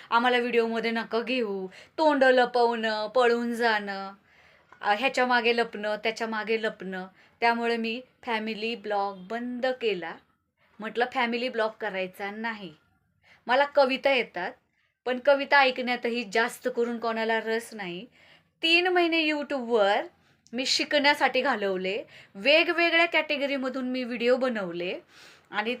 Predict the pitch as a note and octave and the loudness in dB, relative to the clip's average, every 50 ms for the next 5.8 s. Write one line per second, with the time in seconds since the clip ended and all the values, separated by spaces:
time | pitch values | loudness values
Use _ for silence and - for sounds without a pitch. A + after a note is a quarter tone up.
0 | - - D4+ D#4 D#4+ D#4 D#4 C#4+ D4+ D4+ D4+ D4 D4+ D4+ B3+ C#4 C#4 C#4 C#4 C#4 | 0 2 4 4 4 2 0 0 0 0 0 0 -2 -2 -2 -2 -2 0 0 2
1 | C4 B3+ A#3+ A3+ F#3+ B3 B3+ C4 C4 - C4+ A#3 - - G#3+ G#3+ A3 C4 C#4+ C#4+ | 4 4 4 2 0 -2 -2 -2 -2 -6 -12 -12 -10 -8 0 2 2 2 2 0
2 | C#4 C#4 C#4 C4 C4 C#4+ D4 C#4+ C4 B3+ - - _ C#4 C4 B3+ A#3+ A#3+ A#3+ A#3+ | 2 2 2 2 2 0 2 2 0 0 -2 -4 _ 0 2 4 4 2 2 0
3 | - - - - _ _ _ _ _ _ _ _ _ B3+ B3 A#3+ B3 B3 B3+ B3+ | -8 -12 -12 -14 _ _ _ _ _ _ _ _ _ 2 2 4 2 0 -2 -2
4 | B3 B3 A#3+ - C#4 C#4 C#4+ C#4 C4 G#3+ F#3 F3+ G3 B3+ - - _ _ _ _ | -2 -2 2 4 4 4 4 2 -2 -2 0 -2 -2 -4 -6 -18 _ _ _ _
5 | _ _ C4+ C4+ D4 D4 D#4+ C#4+ C#4 B3+ A#3 G#3 G3 F3 F3 G3 | _ _ 6 6 8 8 6 2 4 2 0 0 -2 -4 -4 -4